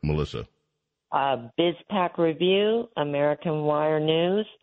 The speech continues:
Speaker 2: Um, I write daily, so we have a, an incredible team of editors and writers. So we're, we're trying to get the news out, um, as, as much as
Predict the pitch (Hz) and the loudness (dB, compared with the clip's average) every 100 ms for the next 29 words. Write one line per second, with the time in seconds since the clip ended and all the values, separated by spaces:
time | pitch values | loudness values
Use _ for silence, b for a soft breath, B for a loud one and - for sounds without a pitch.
0 | b b b _ - 143 135 131 127 127 | b b b _ -4 -2 0 -2 -4 -6
1 | 127 - 123 127 139 143 - 165 160 160 | -8 -4 -2 0 2 0 0 0 2 2
2 | 175 190 202 _ _ _ _ _ _ 156 | 2 0 -4 _ _ _ _ _ _ 0
3 | 151 156 147 143 147 143 139 135 127 - | 2 2 0 0 0 2 2 0 0 -2
4 | 131 131 131 - 156 156 143 120 156 143 | 0 0 0 -2 0 0 -2 -4 -2 0
5 | 143 123 131 131 127 131 127 127 117 120 | 0 2 0 0 0 0 -2 -4 -2 0
6 | 120 127 135 143 - b b b _ _ | 0 0 0 -2 -6 b b b _ _
7 | - 147 143 135 131 151 156 139 151 151 | -4 0 0 0 0 0 0 -2 -2 -2
8 | - 165 170 170 170 165 - 156 165 185 | -2 0 0 0 0 -2 -2 0 2 0
9 | 180 170 165 175 - _ _ _ _ _ | 0 0 0 -2 -4 _ _ _ _ _
10 | _ - 143 139 135 127 127 - 135 135 | _ -6 -2 -2 -2 -6 -12 -4 -2 -2
11 | 127 - 139 123 147 147 156 | -4 -2 0 2 0 2 -2